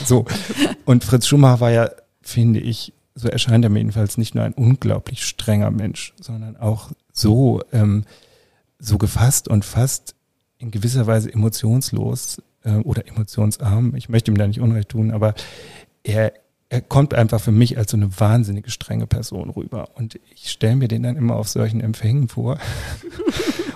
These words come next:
Und das passt einfach nicht so richtig zusammen. Ich glaube, dass die, dass alle diese Leute, auch Otto Linde als Gartendirektor gehört ja dann dazu,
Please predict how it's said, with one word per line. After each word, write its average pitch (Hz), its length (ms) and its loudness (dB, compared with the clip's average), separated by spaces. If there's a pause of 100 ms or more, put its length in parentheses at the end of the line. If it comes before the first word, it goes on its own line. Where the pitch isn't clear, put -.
Und - 120 -2
das 120 100 -2
passt - 320 -2
einfach 110 220 0
nicht 117 180 -2
so 104 120 -6
richtig 107 340 -6
zusammen. 107 400 0
Ich 113 120 -8
glaube, 131 260 0
dass 127 200 -2
die, 95 340 -4
dass 120 240 -2
alle 143 240 0
diese 127 220 -2
Leute, 120 480 2
auch 120 240 0
Otto 123 220 0
Linde 120 280 2
als 107 220 -2
Gartendirektor 120 880 -4
gehört 110 240 -2
ja 113 100 -2
dann 110 140 -2
dazu, 131 460 -2